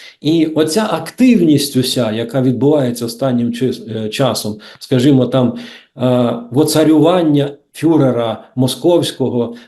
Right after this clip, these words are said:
дальший візит московського фюрера до червоного диктатора в Пекін, замах на друга московського фюрера Роберта Фіцо,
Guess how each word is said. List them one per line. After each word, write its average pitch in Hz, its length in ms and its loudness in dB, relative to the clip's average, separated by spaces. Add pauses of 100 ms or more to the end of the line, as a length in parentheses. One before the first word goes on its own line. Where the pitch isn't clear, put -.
дальший 123 580 0
візит 143 540 2
московського 143 640 -2
фюрера 143 500 -2
до 120 140 -4
червоного 131 640 -2
диктатора 123 640 -4
в 113 140 -8
Пекін, 135 600 0 (360)
замах 165 600 0
на 151 300 0 (160)
друга 139 760 4 (160)
московського 143 720 0
фюрера 139 640 0 (120)
Роберта 139 560 0
Фіцо, 139 600 -4